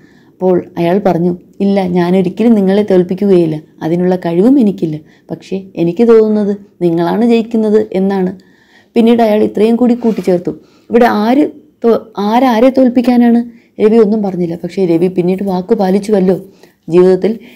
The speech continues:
ഏറ്റവും സംതൃപ്തി നൽകിയ ഒരു അനുഭവമായിരുന്നു അത്. പക്ഷേ അന്ന് തൻ്റെ വീട്ടിൽ വന്ന് കരഞ്ഞ മേനോനാണല്ലോ ഇന്നലെ സന്ധ്യയ്ക്ക് പറഞ്ഞത്,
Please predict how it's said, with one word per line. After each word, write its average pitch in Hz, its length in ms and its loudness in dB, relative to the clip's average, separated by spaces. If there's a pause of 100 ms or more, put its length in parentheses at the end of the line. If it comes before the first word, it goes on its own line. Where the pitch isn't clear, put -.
(120)
ഏറ്റവും 190 360 2
സംതൃപ്തി 196 460 -2
നൽകിയ 180 280 2
ഒരു 175 120 2
അനുഭവമായിരുന്നു 170 580 -2
അത്. 143 220 -6 (440)
പക്ഷേ 180 220 0
അന്ന് 190 320 0
തൻ്റെ 185 220 2
വീട്ടിൽ 170 280 0
വന്ന് 170 300 -2
കരഞ്ഞ 180 300 0
മേനോനാണല്ലോ 185 840 0
ഇന്നലെ 180 360 0
സന്ധ്യയ്ക്ക് 175 380 0
പറഞ്ഞത്, 180 380 0